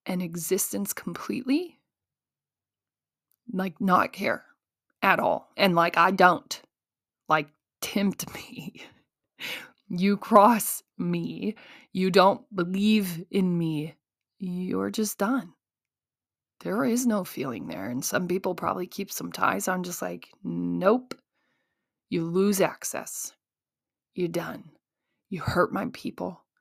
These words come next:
You hurt me. You're done. Other people may care. I don't. I really don't. I'm really great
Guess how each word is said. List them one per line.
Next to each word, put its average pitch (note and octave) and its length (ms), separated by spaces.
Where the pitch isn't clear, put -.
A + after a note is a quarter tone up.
You F3 120
hurt - 380
me. F3+ 540
You're F#3+ 160
done. A#3 360
Other G3 220
people G#3 320
may G3 220
care. G3 500
I G3 500
don't. E3 560
I F#3 140
really F3+ 520
don't. - 540
I'm F#3 260
really F#3+ 720
great D#3+ 460